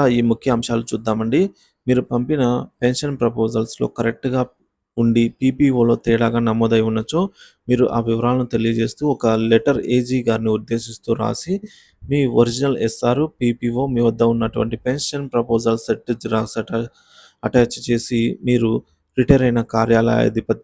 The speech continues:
ద్వారా రుజు మార్గంలో ఏజీ ఆఫీస్కు పంపుకోవాలి. వారు వెరిఫై చేసి సరిచేసి రివైజ్డ్ పీపీఓని అయితే మళ్ళీ పంపుతారు మనకు. ఒకవేళ మీరు పంపినటువంటి పెన్షన్ ప్రపోజల్స్‌లోనే మీ స్పౌస్ పేరు కానీ date of birth కానీ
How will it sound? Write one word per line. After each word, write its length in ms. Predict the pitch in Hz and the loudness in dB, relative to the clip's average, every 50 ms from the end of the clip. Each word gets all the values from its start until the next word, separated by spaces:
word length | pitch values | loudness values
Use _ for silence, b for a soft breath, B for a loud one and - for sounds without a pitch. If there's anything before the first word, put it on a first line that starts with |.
| _ - | _ -2
ద్వారా 280 | 113 117 117 110 120 127 | 2 2 2 4 4 2
రుజు 280 | 120 113 117 113 127 143 | 4 4 4 4 4 2
మార్గంలో 460 | 143 139 127 120 120 120 113 117 123 120 - | 2 2 2 2 0 0 2 2 0 0 2
ఏజీ 320 | 113 123 123 117 123 123 120 - - 117 113 | 2 2 2 2 -2 -6 -6 -6 -4 -4 -4
ఆఫీస్కు 360 | 110 - 117 113 - - 127 | -4 -4 -6 -6 -4 -6 -6
పంపుకోవాలి. 760 | 117 - 113 110 110 110 - - 113 110 110 107 113 143 180 190 B B B B B B B B B B _ 117 | -4 -2 -2 -2 -2 -8 -2 0 0 2 2 2 2 0 0 -2 B B B B B B B B B B _ 4
వారు 200 | 127 127 127 123 117 | 4 6 6 6 8
వెరిఫై 320 | 117 120 123 120 - 127 123 117 - | 8 6 6 6 2 2 0 2 0
చేసి 180 | 120 117 - 147 143 | -2 0 0 0 -2
సరిచేసి 580 | 131 123 113 113 110 113 117 113 - - 160 175 - - - - 120 | 0 2 2 2 2 2 0 0 0 2 2 2 2 0 -2 0 2
రివైజ్డ్ 440 | 120 123 135 139 139 127 127 117 117 113 110 - | 2 4 4 4 4 2 2 2 2 2 2 2
పీపీఓని 460 | - 117 117 - 117 117 113 110 110 110 | 0 0 0 0 -2 0 0 0 -2 -2
అయితే 160 | 110 - 120 113 | -4 -2 -4 -4
మళ్ళీ 240 | 110 107 107 107 | -2 -2 -4 -4
పంపుతారు 460 | 104 - 104 107 - - - 107 104 107 | -4 -6 -8 -8 -10 -8 -6 -6 -6 -4
మనకు. 320 | 104 104 104 - - 156 185 196 196 _ _ _ _ _ B B B B B B B B B B _ | -8 -10 -10 -8 -4 -4 -4 -4 -4 _ _ _ _ _ B B B B B B B B B B _
ఒకవేళ 360 | 117 - - 117 120 127 131 139 135 127 120 | -6 -2 2 4 4 4 4 2 0 0 2
మీరు 240 | 123 123 123 120 120 117 117 117 - - - _ _ - | 2 2 4 4 4 2 2 0 -2 -8 -18 _ _ 0
పంపినటువంటి 680 | 117 117 123 120 139 135 131 123 123 123 120 120 117 123 | 0 0 0 0 0 -2 0 0 0 0 0 0 -2 -4
పెన్షన్ 440 | 123 - 117 117 117 - 139 139 131 127 | -2 0 -2 0 0 -2 -6 -6 -6 -2
ప్రపోజల్స్‌లోనే 880 | 120 117 113 - - 117 117 117 - 117 117 - - - 120 117 123 127 123 - - - | -4 -4 -2 0 0 0 0 2 0 0 0 -2 -4 -2 -2 0 0 0 -2 -4 -4 -4
మీ 100 | 120 120 120 117 | -2 0 0 0
స్పౌస్ 460 | 117 - - - - 120 123 123 120 - - | -2 -4 -6 -2 2 4 4 4 2 0 2
పేరు 200 | - 131 123 120 117 | 2 2 4 4 2
కానీ 220 | 117 117 123 127 131 | 2 2 2 0 -2
date 280 | 123 117 117 113 - - | 0 2 0 0 2 -2
of 60 | 117 113 | -2 -2
birth 200 | 113 110 - - 113 | -2 -4 -4 -6 -4
కానీ 160 | 113 117 123 | -4 -4 -4